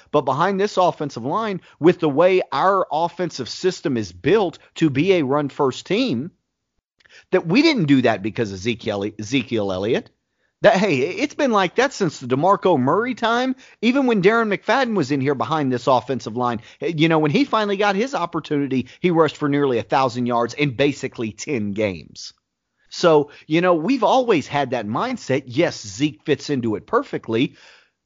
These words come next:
And yes, he puts up the best numbers of any running back in the league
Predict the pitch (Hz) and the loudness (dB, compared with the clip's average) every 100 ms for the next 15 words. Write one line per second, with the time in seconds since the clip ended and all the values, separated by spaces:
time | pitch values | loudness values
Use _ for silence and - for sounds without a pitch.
0 | _ _ _ 175 180 147 240 180 - 220 | _ _ _ 0 2 2 0 0 -2 0
1 | 233 - 196 196 - 170 - - 127 135 | -2 4 4 4 2 0 -2 -18 0 0
2 | 101 147 180 - 180 175 185 208 - 135 | 0 0 -2 -2 -2 0 0 -2 -2 0
3 | 127 170 190 151 160 160 135 156 180 156 | 2 2 2 0 0 0 0 0 -2 -2
4 | 143 202 254 160 | 0 -2 -2 -10